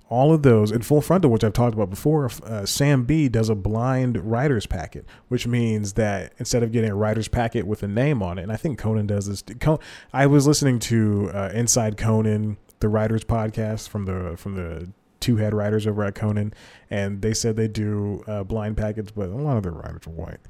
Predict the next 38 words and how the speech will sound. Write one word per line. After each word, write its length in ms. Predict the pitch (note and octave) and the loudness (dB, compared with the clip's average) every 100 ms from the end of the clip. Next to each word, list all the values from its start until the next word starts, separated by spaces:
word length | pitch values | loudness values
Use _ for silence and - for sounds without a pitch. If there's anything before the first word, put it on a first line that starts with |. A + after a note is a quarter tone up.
| - - - - - | -20 -20 -20 -20 -10
<laughs> 580 | - - - - C3 A#2+ | -8 -8 -8 -8 -4 0
I 120 | A#2+ | 2
think 160 | C#3+ A#2 | 2 0
they 60 | |
have, 120 | G2+ | -4
like, 140 | F#2 E2+ | -6 -12
one 280 | F2+ F2+ F2+ | -12 -12 -12
Hispanic 360 | F2+ F2 E2+ | -12 -14 -14
writer. 260 | F2 E2+ - - - - - | -18 -18 -20 -20 -20 -20 -10
Uh, 400 | A2+ A2 G2+ G2 F#2+ | -4 -2 -2 -4 -6
and 200 | G#2 G2 | -6 -4
they 100 | G#2 | -2
had 260 | B2 C#3+ | 2 2
Dion 280 | A#2 F#2+ F#2+ | 0 -2 -4
Cole, 360 | F#2+ F#2 D#2 F#2 | -6 -6 -6 -8
and 160 | F#2 | -8
then, 300 | F#2+ F#2 F2+ E2+ | -8 -10 -12 -14
like, 200 | G2+ F#2 | -14 -8
several 300 | - A2 F#2 | -4 -4 -6
years 160 | F2 E2+ | -8 -10
ago, 160 | D#2+ E2 | -12 -12
but 120 | F#2 | -12
he 80 | F#2+ | -10
got 240 | E2+ - _ _ A2 | -12 -14 _ _ -14
big. 320 | D#2+ F2 B2 - | -12 -14 -18 -12
Um, 440 | G#2 F2 E2+ E2 G#2+ | -10 -10 -12 -14 -10
and 140 | G#2+ | -8
I 40 | |
think 200 | A2 D3 | -4 -2
they 60 | C#3+ | 0
had 140 | B2 F#2+ | 0 -2
one 240 | G2+ A2+ | -4 -4
black 240 | A#2 A2+ | -2 -2
writer, 300 | A2 A2 A2 | -2 -4 -4
but 200 | G2 E2+ | -8 -10
I 20 | E2+ | -12
don't 120 | E2+ D#2 _ _ - - - - _ _ _ _ _ _ - - - - - _ _ _ - - | -14 -18 _ _ -20 -20 -20 -20 _ _ _ _ _ _ -6 -4 -4 -8 -14 _ _ _ -16 -12
know. 80 | - | -8